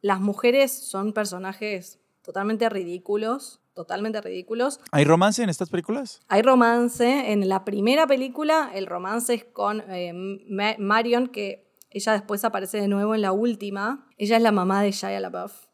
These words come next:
Speaker 1: o sea, la mamá de, del hijo de Indiana. Y ella es, el personaje es la hija de un profesor que trabajaba con Indiana Jones. Y entonces,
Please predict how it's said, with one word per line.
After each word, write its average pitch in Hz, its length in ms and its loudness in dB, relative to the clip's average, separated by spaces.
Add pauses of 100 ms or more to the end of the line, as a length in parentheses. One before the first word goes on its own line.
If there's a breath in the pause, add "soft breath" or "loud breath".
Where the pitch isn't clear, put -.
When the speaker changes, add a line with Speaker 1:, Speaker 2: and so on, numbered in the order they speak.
(140)
Speaker 1:
o 87 40 -18
sea, 165 340 -10 (240 soft breath)
la 190 180 -2
mamá 196 320 2
de, 196 560 0
del 190 260 -4
hijo 208 200 -4
de 196 80 -2
Indiana. 233 400 0 (200 soft breath)
Y 220 360 -12 (120)
ella 294 540 2 (100)
es, 254 360 -8
el 196 80 -8
personaje 254 840 -2
es 226 160 -6
la 220 180 2
hija 277 560 -2
de 185 220 0
un 220 240 -2
profesor 240 720 2 (200)
que 190 120 -10
trabajaba 196 600 6
con 208 160 0
Indiana 233 440 2
Jones. 226 480 -4 (240)
Y 269 140 4
entonces, 359 680 2